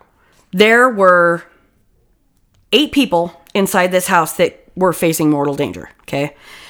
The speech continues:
So there was Moses and his wife, Elizabeth, their, their three sons, Simon, Maurice, and Robert,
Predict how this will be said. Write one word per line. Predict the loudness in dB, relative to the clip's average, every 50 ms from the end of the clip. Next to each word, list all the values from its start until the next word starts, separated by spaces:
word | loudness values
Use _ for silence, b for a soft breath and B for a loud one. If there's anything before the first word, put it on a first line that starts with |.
| B B
So | -4 0 2 4 4 4 4 2
there | 0 -2 -2
was | -2 -2 -2
Moses | 0 0 0 0 -2 -2 -4 -2
and | -2 -2
his | -2 -4
wife, | -4 -4 -2 -2 -4 -6 -8 -10 -8
Elizabeth, | -6 -4 -2 -4 -2 -4 -4 -6 -6 -8 -14 b b b b b b b b _
their, | 2 2 2 2 -2 -6 -12 -18 _ _ _ -2
their | 0 0 0
three | 0 -2 -4 -4 -4
sons, | -2 -2 -2 -2 0 -2 -4 -4 -6 -10 -14
Simon, | -8 -6 -4 -2 -2 0 -2 -2 -4 -4 -4
Maurice, | -2 -2 -2 -2 -2 -4 -4
and | -6 -4 -2
Robert, | -2 -2 -2 -2 -4 -4 -6